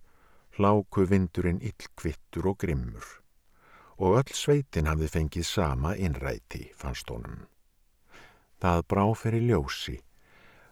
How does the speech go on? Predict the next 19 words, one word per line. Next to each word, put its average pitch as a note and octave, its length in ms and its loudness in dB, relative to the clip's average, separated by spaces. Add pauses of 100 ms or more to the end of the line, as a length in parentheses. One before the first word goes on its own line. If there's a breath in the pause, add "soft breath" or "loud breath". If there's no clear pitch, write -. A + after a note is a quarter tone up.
Það D2 160 -2
var C#2 140 0
litla G2 400 0 (160)
áttstrenda G2 720 -2
varðstofan F#2+ 800 2
við E2+ 160 -2
hliðið G2 460 2
að E2 240 0
trjágöngunum D#2+ 800 -2
upp - 140 -4
að A2+ 100 -4
setri. - 540 -8 (1040 soft breath)
Þarna G#2+ 500 0
sat G2 380 0
þá D#2+ 180 -4
köngulóin F#2+ 720 2
í C#2 140 -2
neti A#2 320 -2
sínu G2 340 2